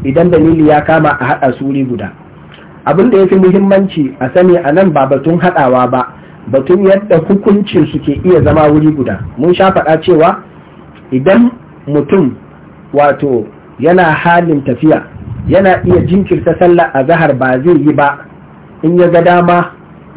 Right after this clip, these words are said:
zai yi jam'u takdim tun a farko kenan, ya matso da, wato, sallar la'asar ta zo ta haɗu da azhar, ya yi su tun farko,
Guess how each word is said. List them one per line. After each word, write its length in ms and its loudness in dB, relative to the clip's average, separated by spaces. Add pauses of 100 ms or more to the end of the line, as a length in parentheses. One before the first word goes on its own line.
(100)
zai 100 2
yi 160 4
jam'u 360 0
takdim 500 -2 (1120)
tun 220 0
a 120 -2
farko 380 0
kenan, 300 -4 (760)
ya 160 2
matso 380 0
da, 260 -2 (580)
wato, 460 0
sallar 440 2 (400)
la'asar 500 -2 (300)
ta 100 -2
zo 120 2
ta 120 0
haɗu 240 0
da 140 2
azhar, 360 0
ya 100 0
yi 160 2
su 120 -4
tun 180 0
farko, 380 0